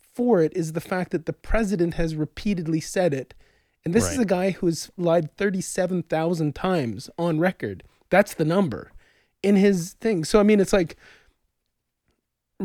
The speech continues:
Speaker 2: mean, I,
Speaker 1: really?
Speaker 2: I, I can
Speaker 1: the,
Speaker 2: see
Speaker 1: the
Speaker 2: a, a number getting that
Speaker 1: conspiratorialism
Speaker 2: high.
Speaker 1: is, is astounding.
Speaker 2: Like, I, I'm no fan of Donald Trump, but there's something, there's something that made me sad about seeing him lose.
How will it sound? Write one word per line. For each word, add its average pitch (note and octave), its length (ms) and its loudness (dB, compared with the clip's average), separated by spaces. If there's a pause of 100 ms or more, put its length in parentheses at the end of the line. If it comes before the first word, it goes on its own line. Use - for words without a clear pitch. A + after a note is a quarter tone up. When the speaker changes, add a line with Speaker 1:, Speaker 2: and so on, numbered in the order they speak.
(100)
Speaker 2:
mean, F3+ 140 8
I, E4 40 6
Speaker 1:
really? D#4+ 400 4
Speaker 2:
I, A3 220 6
I - 40 6
can F#3 120 6
Speaker 1:
the, G3 60 8
Speaker 2:
see F3 220 2
Speaker 1:
the - 160 6
Speaker 2:
a, D#3 40 6
a - 20 8
number D#3+ 240 8
getting D4 240 8
that D3 140 6
Speaker 1:
conspiratorialism E3+ 480 6
Speaker 2:
high. E3+ 100 -2
Speaker 1:
is, D#3+ 400 -2
is D#3 140 -6
astounding. G#3 720 -6
Speaker 2:
Like, C3 280 0
I, C#3+ 240 4
I'm F3+ 300 2
no D#3 400 4
fan A#2+ 580 0
of F2+ 140 -8
Donald F2+ 340 -4
Trump, - 400 -12 (800)
but A#2 220 -2
there's B2 420 2 (280)
something, D3 680 -2 (500)
there's D3+ 120 -4
something A3+ 280 -2
that - 120 -2
made B2+ 260 2
me B2 160 0
sad A#2+ 520 -6
about F#2+ 400 -6
seeing G#2 260 -4
him G2 240 -2
lose. G2 480 -6